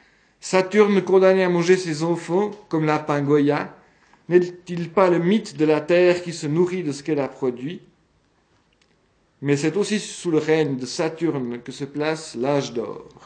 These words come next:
L'expression nettoyer les écuries d'Augias a conservé le souvenir des écuries du roi d'Hélice, célébrées par ses trou-,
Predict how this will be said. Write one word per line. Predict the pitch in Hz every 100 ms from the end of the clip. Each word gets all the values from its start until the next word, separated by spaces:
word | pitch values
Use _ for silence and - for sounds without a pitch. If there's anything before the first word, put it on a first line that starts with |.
| - _ _ _ _ _ _ _ _ _ _ _ _ _ _ _ _ _ -
L'expression | 170 185 - 220 220 220 220
nettoyer | 196 214 214 208 202
les | 185 180
écuries | 180 185 170
d'Augias | 156 170 147 127 123 151 156 - - _ _ _
a | 147
conservé | 156 196 214 190 208
le |
souvenir | 165 220 202 196 196
des | 156 156
écuries | 185 185 185 185
du | 151
roi | 147 156 156
d'Hélice, | 156 156 170 - - 175 - _ _ -
célébrées | - 175 175 160 196
par | 175
ses | 156 143
trou-, | -